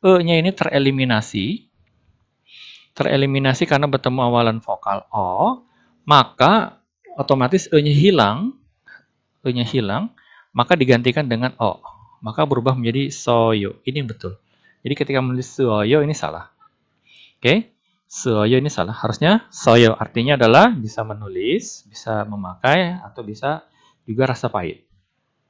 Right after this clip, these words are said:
Berikutnya adalah keda, maka ini pun sama, keda, da-nya dihapus, sisanya adalah ke plus oyo, kemudian menjadi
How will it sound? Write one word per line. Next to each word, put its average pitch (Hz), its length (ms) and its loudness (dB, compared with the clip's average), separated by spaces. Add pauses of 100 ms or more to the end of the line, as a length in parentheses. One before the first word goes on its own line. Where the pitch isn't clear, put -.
(1040)
Berikutnya 156 400 0
adalah 156 240 2
keda, 175 640 4 (560)
maka 127 240 0
ini 139 160 2
pun 139 160 -4
sama, 143 640 0 (240)
keda, 120 400 0
da-nya 120 320 2
dihapus, 117 560 0 (320)
sisanya 123 480 -4
adalah 117 240 0
ke 190 480 2
plus 127 400 -4
oyo, 123 560 0 (320)
kemudian 120 400 -2
menjadi 131 320 -4